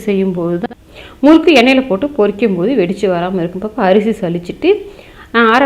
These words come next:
வச்சிருந்த அந்த பருப்புகளை அரைச்சி எடுத்துட்டு வந்துட்டேன். அந்த மாவையும் சேர்த்துட்டு சலிச்சு எடுத்துக்கோங்க, குருணைகள் எதுவும் இல்லாம.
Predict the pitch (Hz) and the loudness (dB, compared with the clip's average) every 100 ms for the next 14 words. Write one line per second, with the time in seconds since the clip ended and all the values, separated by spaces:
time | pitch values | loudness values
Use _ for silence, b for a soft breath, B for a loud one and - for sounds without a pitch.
0 | 208 190 214 233 214 233 - 190 196 196 | 0 -2 -4 -2 -4 -6 -2 -2 -2 -4
1 | 185 254 240 185 190 196 170 180 - 160 | -2 0 0 -2 -2 -2 -2 -4 -6 -8
2 | 160 - 190 202 196 185 196 208 208 208 | -6 -4 0 2 2 0 0 0 0 -2
3 | 202 170 170 196 349 - 196 196 196 196 | -4 -6 -4 -6 -6 -2 0 0 0 0
4 | 180 185 190 226 330 233 208 208 202 180 | 0 -6 -2 0 0 2 2 2 0 -2
5 | 175 180 196 175 175 175 170 240 | -2 -2 0 -2 0 0 0 0